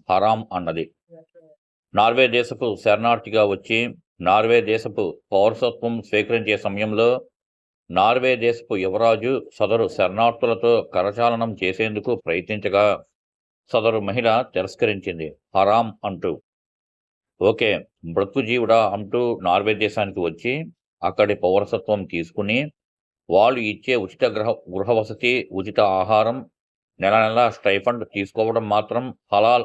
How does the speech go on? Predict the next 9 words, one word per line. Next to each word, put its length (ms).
అవుతుంది 360
అన్నమాట. 440
వీళ్ళని 340
విమర్శించే 480
ముందు 600
యూరోప్ 420
దేశాలను 500
కూడా 280
విమర్శించాలి, 680